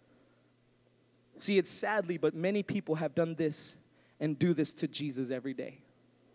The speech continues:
Es triste, pero mucha gente ha hecho esto y sigue haciendo esto y le hace esto a Jesús todos los días. They rather die in their sin, prefieren morir en su pecado.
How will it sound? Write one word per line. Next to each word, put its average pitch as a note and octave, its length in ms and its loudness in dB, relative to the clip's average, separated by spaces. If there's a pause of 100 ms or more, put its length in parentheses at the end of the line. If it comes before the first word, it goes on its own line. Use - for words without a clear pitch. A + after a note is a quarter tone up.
(480)
Es F3 200 6
triste, F#3+ 300 -2
pero D#3+ 180 2
mucha F#3 300 -2
gente F3 440 -4 (140)
ha F3+ 220 2
hecho G3 280 2
esto G3+ 260 2
y D#3+ 180 -4
sigue F3 300 -2
haciendo E3 420 -2
esto C#3+ 380 -4 (180)
y D3+ 80 2
le D3 120 4
hace D3+ 260 -2
esto C#3+ 180 -6
a C#3 60 -4
Jesús - 320 -8
todos D3 180 -8
los C3 160 -10
días. - 440 -12 (1800)
They E3 120 4
rather E3 300 2
die G3 520 -2
in E3 120 -6
their C3 140 -2
sin, C#3 400 -6
prefieren D#3 400 -6
morir D3 380 -4
en D#3 100 -8
su D3+ 140 -12
pecado. C#3+ 420 -12